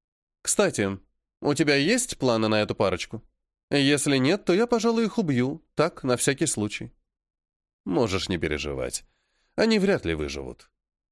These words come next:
«А мы?» «Договор ты держишь, но сможешь ли его исполнить?» «Я дал тебе слово, Делистраза»,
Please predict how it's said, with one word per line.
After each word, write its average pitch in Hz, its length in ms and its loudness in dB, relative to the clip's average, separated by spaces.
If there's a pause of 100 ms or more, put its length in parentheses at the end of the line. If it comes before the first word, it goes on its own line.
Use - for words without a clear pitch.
(240)
«А 131 160 4
мы?» 104 320 0 (840)
«Договор 143 480 2
ты 214 120 0
держишь, 131 560 -2
но 113 240 2
сможешь 113 460 0
ли 131 100 2
его 127 200 2
исполнить?» 117 580 -4 (1080)
«Я 95 300 2
дал 104 300 2
тебе 113 280 0
слово, 135 440 0
Делистраза», 82 840 -2